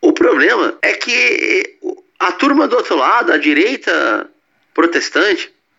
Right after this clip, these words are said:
e a direita neopentecostal, e uma foi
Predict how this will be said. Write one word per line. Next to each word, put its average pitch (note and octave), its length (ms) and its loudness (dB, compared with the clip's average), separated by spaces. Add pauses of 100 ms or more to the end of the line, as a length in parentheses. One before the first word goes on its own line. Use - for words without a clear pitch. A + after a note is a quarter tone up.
(580)
e D3+ 80 2
a D#3+ 80 4
direita E3 340 2
neopentecostal, E3 840 -2
e D#3 60 6
uma F3+ 200 4
foi E3+ 340 0